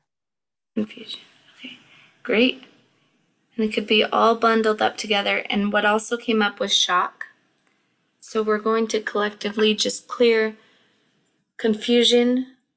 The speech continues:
frustration, and shock. Just let those go so that our helmet then clips nicely. It's in perfect alignment.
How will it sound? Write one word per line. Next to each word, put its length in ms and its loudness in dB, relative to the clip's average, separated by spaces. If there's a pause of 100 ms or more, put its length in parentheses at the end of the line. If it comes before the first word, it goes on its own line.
(320)
frustration, 1080 -2 (200)
and 180 -6
shock. 520 -4 (2000)
Just 220 -4
let 180 -6
those 220 0
go 320 -2
so 180 -2
that 200 -6
our 120 -4
helmet 460 -4
then 180 -8
clips 720 -2 (180)
nicely. 840 -2 (2500)
It's 140 -20
in 120 -8
perfect 440 -8
alignment. 500 2